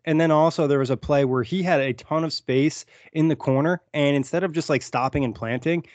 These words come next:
he just kinda continued to float into the corner. And it's like, when you're in a funk, you need to try to take the easiest shots possible. And, and, and like you said, he, it looks like he knows the shot's not gonna go down. And I don't even think as much now it's the fatigue. I think it's just, like,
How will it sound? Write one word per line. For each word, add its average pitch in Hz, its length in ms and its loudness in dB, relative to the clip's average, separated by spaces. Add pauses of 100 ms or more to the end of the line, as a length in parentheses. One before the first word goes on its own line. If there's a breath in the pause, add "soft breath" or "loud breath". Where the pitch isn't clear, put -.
(160 soft breath)
he 160 120 4
just 180 300 2
kinda 208 260 2
continued 156 500 0
to 143 80 2
float 151 340 0
into 147 120 -4
the 131 80 -2
corner. - 320 0
And 123 100 2
it's 127 140 -2
like, 139 200 2 (240 loud breath)
when 156 220 4
you're 196 140 2
in 220 60 0
a - 60 2
funk, 170 360 -2
you 143 100 0
need 165 140 0
to 151 80 -2
try 151 200 0
to 143 60 0
take 143 240 -4
the 131 140 -4
easiest 135 320 0
shots 127 240 0
possible. 120 580 -2 (120)
And, 135 320 0 (580 loud breath)
and, 170 300 2
and 165 100 2
like 165 200 2
you 135 40 0
said, 165 200 2
he, 185 340 2
it 170 120 2
looks 190 200 2
like 160 140 -2
he 202 160 2
knows 165 260 2
the 127 80 -2
shot's 139 280 0
not 131 140 0
gonna 131 140 -4
go 117 140 0
down. 120 340 -2
And 135 120 0
I 156 120 4
don't 214 140 2
even 156 200 0
think 143 220 -4
as 120 100 -4
much 127 260 -4
now 135 220 -2
it's 117 140 -6
the 123 80 -6
fatigue. 117 400 -4
I 120 120 0
think 131 220 -4
it's 120 140 -4
just, 117 260 -6
like, 113 300 -4